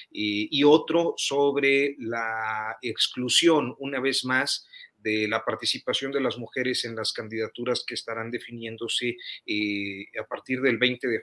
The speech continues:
julio y hasta, y formalizándose por ahí del mes de enero como precandidaturas. Y, y bueno, pues esa es nuestra edición. Traemos una sección dedicada a coahuilenses distinguidos, en la cual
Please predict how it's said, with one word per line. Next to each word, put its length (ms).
julio 300
y 100
hasta, 580
y 100
formalizándose 880
por 200
ahí 120
del 160
mes 240
de 80
enero 480
como 260
precandidaturas. 1120
Y, 360
y 40
bueno, 260
pues 220
esa 280
es 240
nuestra 540
edición. 640
Traemos 480
una 180
sección 460
dedicada 520
a 100
coahuilenses 640
distinguidos, 720
en 80
la 100
cual 320